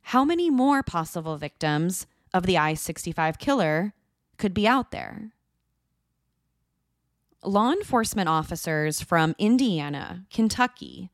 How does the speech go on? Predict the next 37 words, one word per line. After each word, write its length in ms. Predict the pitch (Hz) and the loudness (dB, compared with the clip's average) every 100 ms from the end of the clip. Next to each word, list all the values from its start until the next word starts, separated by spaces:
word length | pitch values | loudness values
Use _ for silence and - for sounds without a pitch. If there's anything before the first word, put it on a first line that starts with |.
| _ - | _ -2
Minnesota, 840 | 190 311 349 - 156 123 113 - - | 2 2 2 2 0 0 -6 -8 -2
and 280 | 214 339 370 | 0 2 4
the 120 | 311 | 4
F 240 | 269 - | 2 0
B 140 | 233 180 | 0 2
I 420 | 151 147 147 151 _ _ | 2 0 -2 -8 _ _
pondered 480 | - 226 269 311 269 | -2 2 2 0 0
this 180 | 240 - | -2 -4
question 680 | - 156 - - 151 147 147 - | -4 -4 -2 0 0 0 -2 -6
for 100 | 180 | -2
the 100 | 175 | 0
next 300 | 170 - - | 0 -2 -4
nine 340 | 160 151 147 | -2 -2 -2
years. 580 | 139 135 - - 185 - _ _ _ _ _ _ _ _ 185 | -2 -4 -8 -10 -10 -10 _ _ _ _ _ _ _ _ 0
They 220 | 208 330 | 0 2
wondered 560 | 254 175 170 151 147 | 2 0 0 -4 -4
if 160 | - - | -8 -6
there 200 | 185 196 | -2 2
were 140 | 220 | 2
more 360 | 220 208 247 285 | 4 4 4 2
victims 460 | 180 - 156 147 147 | -2 -8 -8 -8 -8
out 240 | 139 - | -10 -10
there, 420 | 80 - - 208 - _ _ _ _ - | -8 -8 -10 -12 -16 _ _ _ _ -2
but 140 | 220 220 | 0 0
they 140 | 233 | -2
desperately 760 | 190 208 240 - - 311 311 269 | -4 -6 -6 -6 -6 -2 2 4
needed 500 | 226 240 151 160 - | 4 4 2 -2 -4
to 120 | 220 | -8
find 500 | - 165 156 170 190 | -2 2 2 2 0
this 300 | 156 151 - | 0 0 -2
person 720 | - 262 294 - 139 139 202 - _ | 0 0 0 -2 0 0 -2 -6 _
known 300 | 165 151 139 151 | 0 2 2 0
as 120 | 160 | 0
the 120 | 156 | 0
I 140 | 143 | -2
five 360 | 151 190 240 - | -2 0 0 -2
killer. 560 | - - - - 196 | -10 -14 -12 -12 -14